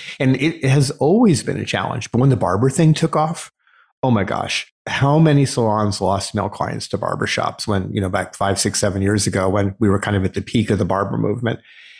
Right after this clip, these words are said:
Because a lot of men were like, "Yeah, I go to a salon, but I'm not that happy with the work sometimes." And I'm talking just across the entire industry. You guys,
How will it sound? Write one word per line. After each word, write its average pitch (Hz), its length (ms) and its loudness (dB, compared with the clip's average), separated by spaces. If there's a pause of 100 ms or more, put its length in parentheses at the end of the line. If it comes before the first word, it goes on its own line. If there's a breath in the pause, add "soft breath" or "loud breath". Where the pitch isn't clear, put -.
(120)
Because 175 220 6
a 180 40 4
lot 175 220 4
of 170 80 6
men 190 280 6
were 147 120 4
like, 127 340 2
"Yeah, 175 220 6
I 165 60 6
go 143 140 2
to 147 80 4
a 143 60 2
salon, 120 400 0
but 113 160 0
I'm 113 100 2
not 113 180 0
that 110 100 0
happy 101 260 0
with 107 220 -2
the 107 80 0
work - 280 -4
sometimes." - 680 -4
And 104 340 0
I'm 104 80 2
talking 104 320 -2
just 101 220 -4
across 104 340 -2
the 110 60 -2
entire 98 320 0
industry. 113 420 0
You 110 160 2
guys, 104 380 0